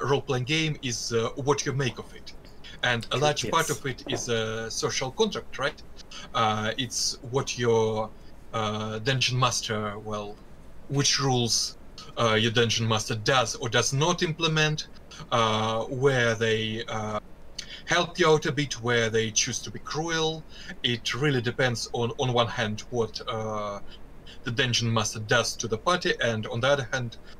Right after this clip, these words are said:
Speaker 1: what the party is really to tolerate from, uh, <laughs> the dungeon master. But, uh, if you just take the rules as written and put it in the game, uh, it would be an experience of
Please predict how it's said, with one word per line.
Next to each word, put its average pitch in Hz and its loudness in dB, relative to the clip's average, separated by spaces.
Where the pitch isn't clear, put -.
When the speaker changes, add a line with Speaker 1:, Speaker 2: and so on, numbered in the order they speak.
Speaker 1:
what 123 0
the 131 2
party 127 2
is 104 -2
really 123 4
to 120 -2
tolerate 117 4
from, 110 -2
uh, 107 -4
<laughs> 101 -8
the 101 -4
dungeon 113 2
master. - -6
But, 127 4
uh, 120 4
if 143 -2
you 151 2
just - 0
take 156 2
the 127 2
rules 127 -2
as 117 -4
written 143 -2
and 107 -2
put 127 -4
it 113 -6
in 113 -4
the 113 -2
game, 190 0
uh, 113 2
it - -8
would 139 -4
be 135 0
an 135 0
experience 147 0
of - -6